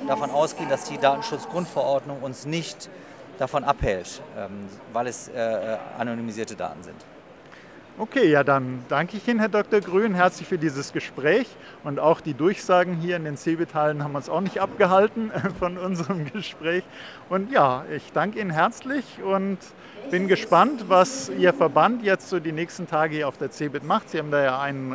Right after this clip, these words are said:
Speaker 2: reichhaltiges Programm und, äh, die bitme cebit Themenwoche. Und ja, dürfen wir gespannt sein und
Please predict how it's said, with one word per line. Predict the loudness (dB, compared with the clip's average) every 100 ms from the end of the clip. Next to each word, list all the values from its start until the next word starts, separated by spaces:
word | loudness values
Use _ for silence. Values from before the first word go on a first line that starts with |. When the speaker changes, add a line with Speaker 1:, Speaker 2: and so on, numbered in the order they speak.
| -2
Speaker 2:
reichhaltiges | 0 0 0 -2 -2 -6 -8
Programm | -4 -6 0 0 0 -2 -12 -20 -20 -20 -20 -16 -2
und, | 0 2 -2 -6 -6
äh, | 0 2 2 0 -12 -8
die | -6 -4
bitme | -2 -4 -4 -4 -2 -4
cebit | -4 -2 2 4 2 0 -18 -6
Themenwoche. | -2 -2 -2 0 0 2 2 0 -2 -14 -20 -20 -18 -16 -16 -16 -6
Und | -2 0 -2 -6 0
ja, | 0 0 -4
dürfen | -4 -2
wir | -4
gespannt | -4 -2 -2 -2
sein | -2 -2 0 -2 -6
und | -6 -6 -6